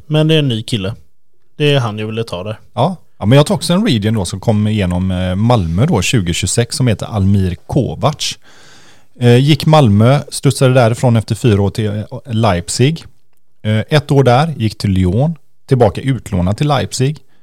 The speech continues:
Speaker 2: Och sen utlånad till Parma, som då köpte loss honom. En offensiv högerback, tjugotre bast. Han är svensk, bosnisk och har tjugofem landskamper på nacken nu. Ser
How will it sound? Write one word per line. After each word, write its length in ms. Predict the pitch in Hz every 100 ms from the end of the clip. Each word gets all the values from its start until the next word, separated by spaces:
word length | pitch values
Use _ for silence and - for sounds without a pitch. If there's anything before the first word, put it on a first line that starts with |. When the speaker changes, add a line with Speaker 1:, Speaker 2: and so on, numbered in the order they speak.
| - - -
Speaker 2:
Och 120 | 123 120
sen 280 | 123 104 -
utlånad 460 | - 117 - 98 92
till 100 | 107
Parma, 640 | - 151 131 80 85 107 160 - -
som 200 | - 107
då 140 | 104
köpte 320 | 87 98 - 101
loss 320 | 98 - -
honom. 240 | 92 123 - - - -
En 120 | 135
offensiv 680 | 185 - 117 - 123 117 104
högerback, 880 | 127 120 95 92 101 - - - -
tjugotre 420 | - 113 - 107
bast. 340 | 98 101 95 -
Han 120 | 107
är 40 |
svensk, 440 | 104 123 101 90 -
bosnisk 880 | 95 - - - 95 95 - - - - - - - -
och 180 | 113 -
har 200 | 123 92
tjugofem 420 | - - 127 92
landskamper 480 | 101 92 - 85 -
på 120 | -
nacken 260 | 135 - 98
nu. 100 | 95
Ser 460 | - - 110 90